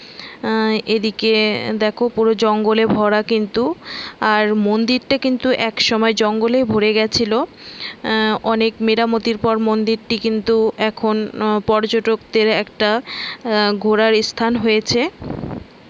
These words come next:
আর এদিকে, আহ, কাঁচা, আহ,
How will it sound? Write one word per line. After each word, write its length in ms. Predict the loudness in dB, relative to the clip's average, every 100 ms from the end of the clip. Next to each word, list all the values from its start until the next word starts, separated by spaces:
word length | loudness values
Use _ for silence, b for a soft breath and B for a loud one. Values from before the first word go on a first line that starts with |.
| -20 -20 -18 -4
আর 160 | -2
এদিকে, 640 | 0 0 0 -2 0 0 0 B B B B -4
আহ, 520 | 0 2 2 0 -2 -4
কাঁচা, 380 | -4 -2 0 0
আহ, 360 | 0 0 0